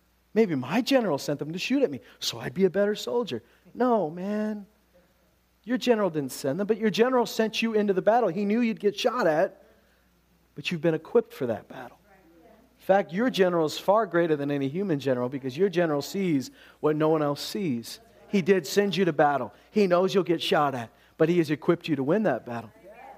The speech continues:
But there are gonna be times where the battle's not easy. There's gonna be times where the battle's inconvenient. There's gonna be times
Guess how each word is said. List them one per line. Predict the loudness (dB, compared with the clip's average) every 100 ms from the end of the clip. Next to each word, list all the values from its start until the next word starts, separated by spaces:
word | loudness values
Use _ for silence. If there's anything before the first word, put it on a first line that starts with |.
| _ _ -20 -20 -20 -20 -20 -4
But | 2
there |
are | 2
gonna | 2
be | 0
times | 2 2 2 0
where | -2
the | 2
battle's | 2 2 0
not | 0 2
easy. | 2 2 -2
There's | -8 -4
gonna | 0
be | 0
times | 0 0 0 -2 -16 -2
where | 0
the | 2
battle's | 2 0 0
inconvenient. | -2 -2 -4 -2 -2 -2
There's | -4 -4
gonna | -2
be | 0
times | 2 2 2